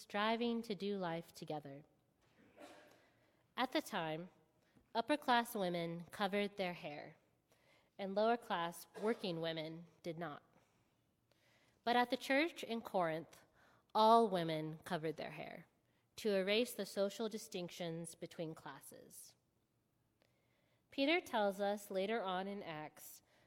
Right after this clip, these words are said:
about letting go of the old purity codes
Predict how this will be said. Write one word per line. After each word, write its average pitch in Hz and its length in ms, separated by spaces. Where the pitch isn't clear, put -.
about 190 260
letting 214 280
go 180 440
of 170 160
the 180 120
old 196 340
purity 180 380
codes 151 560